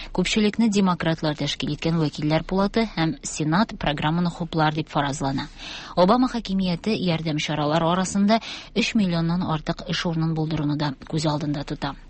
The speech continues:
Америка Кушма Штатлары дәүләт секретаре Хиллари Клинтон һәм Мисыр тышкы эшләр министры Әхмәт Габделгаит Вашингтонда булган очрашуда Газза низагы турында сөйләште.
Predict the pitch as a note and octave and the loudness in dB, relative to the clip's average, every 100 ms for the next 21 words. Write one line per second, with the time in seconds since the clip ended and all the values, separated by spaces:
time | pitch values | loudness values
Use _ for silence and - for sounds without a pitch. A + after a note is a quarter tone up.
0 | - - - - - - - - - F#3 | -20 -20 -20 -20 -20 -20 -20 -6 2 4
1 | G3 F3+ E3 F3 - E3+ - - E3 E3+ | 4 2 0 0 0 -2 -2 -2 0 2
2 | E3 D3 D#3 - E3 D#3 E3+ F3+ - D3+ | 0 -2 -4 -4 -2 0 0 -2 -2 -2
3 | D3 D3+ F3 F#3 G3 A3 - - G3 G3 | -2 -2 0 0 0 -2 -4 -2 2 4
4 | F#3 G3 F3 E3+ - E3 - D#3+ D#3+ D#3+ | 4 0 -2 -4 -2 -2 2 2 2 2
5 | D#3+ D#3 - D3+ D#3+ E3+ D3 - D#3 D3 | 0 0 0 0 2 0 0 0 -2 -2
6 | D3+ D#3 F#3 G#3+ E3+ F3 E3+ F3 E3+ D#3+ | -2 2 2 2 0 0 0 0 0 0
7 | D#3 D#3 D#3 D#3 - E3 E3 F3+ G#3 A3 | 0 0 0 0 0 0 2 2 2 0
8 | - - E3 F3 E3 E3 E3 D#3+ E3+ E3 | -6 -4 0 2 2 0 0 0 0 0
9 | D#3+ D3+ C#3+ C#3 - C#3 C#3 - A#2+ | 0 0 0 -2 -2 -2 -2 -4 -6